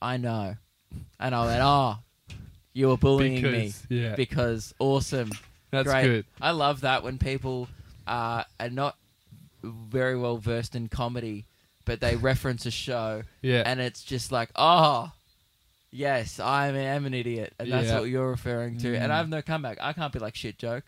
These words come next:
Speaker 2: Nah.
Speaker 1: because they, they're correct.
Speaker 2: Yeah.
Speaker 1: Hmm.
Speaker 2: Got
Speaker 1: It's
Speaker 2: it.
Speaker 1: just annoying.
Speaker 2: And can I say, Luke, um, I hear your feedback,
Speaker 1: Mm.
Speaker 2: and I would like to say thank you.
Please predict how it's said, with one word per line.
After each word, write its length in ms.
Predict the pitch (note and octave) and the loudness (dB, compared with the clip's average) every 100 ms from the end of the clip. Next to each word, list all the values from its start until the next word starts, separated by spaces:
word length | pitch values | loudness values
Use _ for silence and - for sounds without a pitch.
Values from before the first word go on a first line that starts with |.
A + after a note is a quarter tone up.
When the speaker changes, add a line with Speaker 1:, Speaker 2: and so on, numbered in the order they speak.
| _ - | _ -8
Speaker 2:
Nah. 380 | B2 A2+ G#2+ G#2 | 2 4 4 0
Speaker 1:
because 300 | C#3 - A#2 | -6 -6 -4
they, 200 | B2 A2+ G#2+ | -2 -2 -4
they're 180 | A2 G#2+ | -8 -10
correct. 480 | - A2+ A2+ - - - - | -8 -8 -8 -10 -20 -18 -2
Speaker 2:
Yeah. 340 | B2+ A#2+ A2+ G2 | 2 2 2 -4
Speaker 1:
Hmm. 220 | - B2+ A#2 A2 G#2+ G2+ _ - - | -12 -12 -12 -18 -20 -20 _ -20 -6
Speaker 2:
Got 140 | A#2 | -2
Speaker 1:
It's 80 | A2 | 0
Speaker 2:
it. 40 | G#2+ | -2
Speaker 1:
just 140 | - C3 | -4 -12
annoying. 460 | A2 A2 A2+ G#2+ - | -14 -12 -10 -12 -6
Speaker 2:
And 160 | C3 | -6
can 160 | C3+ F3 | 0 2
I 120 | F3 | 4
say, 280 | D#3 E3 D#3 | 2 2 2
Luke, 340 | D3 D#3+ D3+ - - | 2 0 -2 -12 -6
um, 500 | A#2+ B2 A#2+ A#2+ A2+ _ _ _ - | -2 0 -2 -6 -12 _ _ _ -6
I 320 | A2+ A#2+ A#2+ | -2 -2 -2
hear 240 | - A#2+ C#3 | -6 -4 0
your 140 | C3+ | 0
feedback, 560 | A#2+ B2 A2+ A2 A2 G#2 | 0 -2 -2 0 -2 -2
Speaker 1:
Mm. 300 | A#2 A#2 A2 A2 | -6 -6 -8 -10
Speaker 2:
and 140 | G#2+ | -8
I 60 | G#2 | -6
would 100 | G#2 | -4
like 180 | G#2+ A2 | -6 -8
to 40 | |
say 200 | - G2+ | -10 -10
thank 320 | G2+ G#2 G2+ - | -10 -12 -14 -14
you. 200 | F#2+ | -14